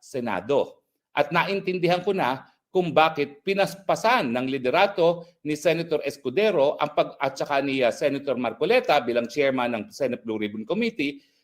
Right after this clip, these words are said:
yung pagpapalabas ng smoking gun na nagtuturo bilang mastermind sa kakurakutan sa infrastrukturang mga proyekto ang House Speaker Martin Romualdez, Romualdez at Zaldico. Well, hindi pa mo natin alam kung sino ang magiging,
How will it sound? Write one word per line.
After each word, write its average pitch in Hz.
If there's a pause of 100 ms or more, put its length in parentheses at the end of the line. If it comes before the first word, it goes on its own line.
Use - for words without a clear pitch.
yung 220
pagpapalabas 143
ng 113
smoking 117
gun 98 (320)
na 143
nagtuturo 151 (300)
bilang 165
mastermind 120
sa -
kakurakutan 143
sa 117
infrastrukturang 120
mga 101
proyekto 180 (160)
ang 123
House 127
Speaker 113
Martin 110
Romualdez, 98 (400)
Romualdez 101
at 117
Zaldico. 90 (640)
Well, 127
hindi 143
pa 156
mo 147
natin 139
alam 131
kung 95
sino 120
ang 101
magiging, 101